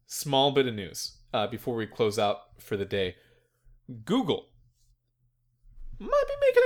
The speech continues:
a console. There's been rumors about this for a while. There's been rumors that they are going to announce their,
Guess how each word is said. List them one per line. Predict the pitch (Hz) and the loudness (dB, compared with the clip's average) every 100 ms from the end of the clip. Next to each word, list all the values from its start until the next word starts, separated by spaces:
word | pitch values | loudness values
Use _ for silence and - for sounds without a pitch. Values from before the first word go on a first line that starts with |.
| 480 | 4
a | |
console. | 494 508 - - - | 2 0 0 -6 -4
There's | - 226 220 | 2 2 2
been | 233 | -2
rumors | 226 254 247 | -2 0 -2
about | 220 214 | 2 4
this | 214 208 | 2 2
for | 208 | 6
a | 208 | 8
while. | 170 139 175 196 | 8 8 6 0
There's | 170 | -6
been | - 156 | -4 -4
rumors | 156 165 160 | -2 -4 0
that | 156 143 | 0 2
they | 147 | 0
are | 135 | 0
going | 156 160 156 | 2 0 -2
to | 131 | -4
announce | 117 131 170 - | 0 -2 -2 -2
their, | 139 123 120 | 0 0 -2